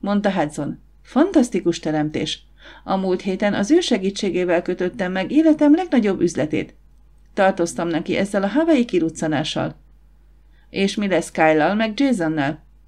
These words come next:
"Hogyhogy mi lesz? Hiszen jól vannak, nem?" Stark azt kívánta, bár csak a dolgozószobájában vette volna fel a telefont.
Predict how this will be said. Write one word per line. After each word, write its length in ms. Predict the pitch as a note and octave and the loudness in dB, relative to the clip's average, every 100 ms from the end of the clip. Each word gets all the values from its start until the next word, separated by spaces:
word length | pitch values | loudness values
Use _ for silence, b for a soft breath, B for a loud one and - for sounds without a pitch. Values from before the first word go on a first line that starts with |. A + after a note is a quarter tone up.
| _ _ _ _ _ - | _ _ _ _ _ -8
"Hogyhogy 360 | - D4 - F#3 | 0 0 2 2
mi 120 | D3+ | 2
lesz? 260 | C3+ - - _ _ | 0 -2 -6 _ _
Hiszen 320 | - A#3+ D#4+ | 0 2 6
jól 220 | D4+ D4+ F3 | 6 6 4
vannak, 360 | E3 D3 D3 | 2 0 0
nem?" 360 | E3 F3 C#4 - _ - _ _ B B B B | 0 2 0 -4 _ -20 _ _ B B B B
Stark 380 | - - D4+ D4+ | -6 4 4 4
azt 160 | E4+ - | 0 0
kívánta, 460 | A#3 G3 G3+ G#3 | 0 2 0 0
bár 200 | F3+ E3 | 2 0
csak 180 | F3 F#3+ | -2 -4
a 60 | F#3 | -2
dolgozószobájában 1080 | A#3+ D4+ G#3+ F3 F3 F3+ E3+ F3 E3+ E3+ | 0 2 0 0 -2 -2 0 0 0 0
vette 260 | E3 E3 F3 | -2 -2 -2
volna 280 | D#3 D#3 D#3 | -2 -2 -4
fel 160 | - | -2
a 100 | D#3 | -2
telefont. 540 | D#3 D3 D3 C#3+ D3 | -2 -4 -4 -4 -6